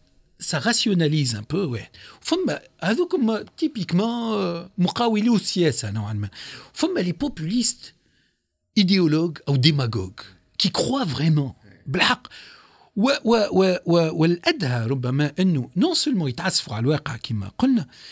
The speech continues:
ولكن في حالة قيس سعيد فما حتى يظهر لي بعد مهم، هو أنه il croit que le discours suffit à lui-même، ولا se suffit à lui-même.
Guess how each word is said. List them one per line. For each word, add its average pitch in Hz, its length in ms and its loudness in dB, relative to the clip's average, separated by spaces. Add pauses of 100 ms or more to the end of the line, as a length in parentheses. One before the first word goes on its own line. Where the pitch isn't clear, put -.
(200)
ولكن 254 240 0
في - 180 -6
حالة 349 280 -2
قيس - 380 -4
سعيد 170 400 -4
فما 190 440 -2
حتى 147 540 -6 (440)
يظهر 151 260 2
لي 190 260 2
بعد 165 360 0
مهم، 131 320 0 (420)
هو 254 140 2
أنه 277 400 2
il 165 100 2
croit 214 360 -2
que - 140 -6
le 127 80 2
discours 156 880 -4 (460)
suffit 214 500 2
à 175 40 2
lui-même، 127 460 -2 (100)
ولا 143 160 0
se 208 180 -2
suffit 175 520 -2
à 147 60 4
lui-même. 117 500 0